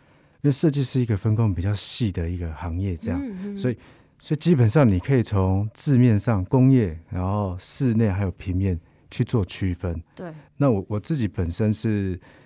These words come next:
Speaker 1: 做平面设计的，
Speaker 2: 对。
Speaker 1: 可是我的案子其实常常会跟不同领域的设计好手一起合作。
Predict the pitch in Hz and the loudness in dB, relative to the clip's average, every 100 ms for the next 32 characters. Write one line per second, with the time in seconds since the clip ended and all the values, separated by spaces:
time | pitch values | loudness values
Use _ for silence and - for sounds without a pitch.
0 | _ - 120 92 - 92 107 92 - 95 | _ -4 -2 -2 -4 -2 0 -2 -2 -4
1 | - 95 82 - 175 156 - - - 107 | -4 -8 -8 -12 -16 -16 -20 -20 -4 -2
2 | - 143 101 90 92 127 104 - 90 82 | 4 6 6 4 2 4 4 2 -4 -4
3 | - - 117 113 95 101 104 98 101 98 | -10 -6 -4 -4 -2 0 2 2 2 2
4 | 95 98 104 92 87 85 95 90 87 - | 0 2 0 2 0 2 0 0 -2 -2
5 | 92 92 90 85 _ - - 85 90 92 | -2 -2 -4 -6 _ -14 -6 -4 -2 -2
6 | 98 - 85 80 78 98 | -2 -4 -4 -4 -4 -4